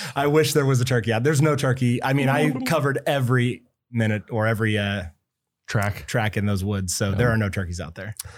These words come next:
Speaker 1: But that's, that's it. It's hunting and fishing, and, um, I'm, you know, I think the other thing is just, like, being a part of seeing a business grow from, from three million dollars to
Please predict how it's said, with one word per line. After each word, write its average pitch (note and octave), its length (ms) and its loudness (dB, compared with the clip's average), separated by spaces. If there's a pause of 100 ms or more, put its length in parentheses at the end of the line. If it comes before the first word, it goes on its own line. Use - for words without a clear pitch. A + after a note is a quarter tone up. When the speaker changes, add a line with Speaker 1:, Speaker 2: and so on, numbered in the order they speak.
(260)
Speaker 1:
But B2+ 220 0
that's, A3+ 240 2
that's A3 260 2
it. C#3 120 2
It's C#3+ 140 -2
hunting D3+ 360 2
and C3 120 0
fishing, C3+ 400 0
and, A#2 300 2 (320)
um, A2 580 0
I'm, C#3 240 -2 (180)
you B2+ 100 0
know, A2 220 2
I A2+ 120 2
think C#3 180 2
the A#2+ 80 2
other B2+ 160 4
thing A2+ 180 0
is G2 120 0
just, G#2 200 0
like, G2+ 320 -2 (180)
being C#3+ 260 2
a C3 60 2
part A#2+ 300 2
of G2 140 0
seeing B2 280 2
a A2 60 2
business G2+ 500 -2
grow A2+ 280 -2
from, G2+ 520 -2 (960)
from G2 680 -2 (1120)
three A#2+ 260 2
million A#2 320 4
dollars G#2+ 500 2
to G2+ 380 -2